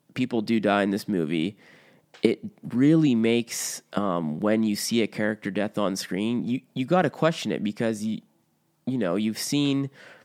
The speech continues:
them bring back these other characters. So you're thinking to yourself, "Well, that person's not really dead, are they?"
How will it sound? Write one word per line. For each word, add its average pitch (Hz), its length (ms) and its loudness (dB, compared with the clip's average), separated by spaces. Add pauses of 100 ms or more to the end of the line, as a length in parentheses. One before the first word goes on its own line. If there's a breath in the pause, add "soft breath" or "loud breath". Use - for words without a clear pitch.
them 120 200 2
bring 117 240 2
back 120 260 -2
these 110 180 -2
other 151 180 2
characters. 104 380 -4
So 110 100 -2
you're 117 260 0
thinking 131 300 -4
to 113 80 0
yourself, 110 320 -2
"Well, 90 460 0
that 80 240 0
person's 82 340 -6
not 53 180 -8
really 69 380 0
dead, 50 240 -4
are 78 220 -2
they?" 85 280 0